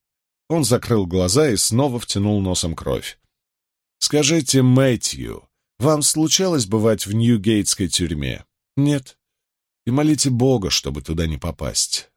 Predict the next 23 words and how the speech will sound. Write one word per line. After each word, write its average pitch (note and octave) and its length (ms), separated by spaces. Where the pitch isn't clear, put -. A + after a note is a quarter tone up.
Джонстон A#2+ 480
открыл G2+ 380
глаза. D#2 460
"Я A2+ 220
провел C3+ 480
там F2+ 300
один A2 320
год, B2+ 260
три A#2 220
месяца A2 500
и F#2+ 60
двадцать F#2+ 460
восемь D#2 440
дней, A#1 380
отбывая G#2 500
срок - 520
за A2+ 200
долги. F2+ 580
Там E3 260
правят D3+ 340
бал C#3 260
сами B2+ 340
заключенные. F#2 920